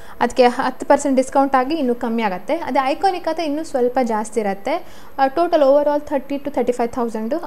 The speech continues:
along with discount ಮತ್ತು ಕೆಲವೊಂದು offers ಇರುತ್ತೆ ಕೆಲವೊಂದು ಸಲ ಅನ್‌ಅಕಾಡೆಮಿ ವತಿಯಿಂದ. ಅದೆಲ್ಲ ಸೇರಿಸಿ, ಆ, ನೀವು ಆ ಟೈಮಲ್ಲಿ purchase ಮಾಡೋದಾದರೆ, ಆ, ಇನ್ನೂ ಕಮ್ಮಿ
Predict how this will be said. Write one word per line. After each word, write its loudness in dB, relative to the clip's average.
along 2
with -2
discount 0
ಮತ್ತು -4
ಕೆಲವೊಂದು -2
offers 2
ಇರುತ್ತೆ 2
ಕೆಲವೊಂದು -4
ಸಲ -6
ಅನ್‌ಅಕಾಡೆಮಿ -6
ವತಿಯಿಂದ. -6
ಅದೆಲ್ಲ 4
ಸೇರಿಸಿ, -2
ಆ, -2
ನೀವು -2
ಆ -2
ಟೈಮಲ್ಲಿ -2
purchase -2
ಮಾಡೋದಾದರೆ, -4
ಆ, -6
ಇನ್ನೂ -6
ಕಮ್ಮಿ -4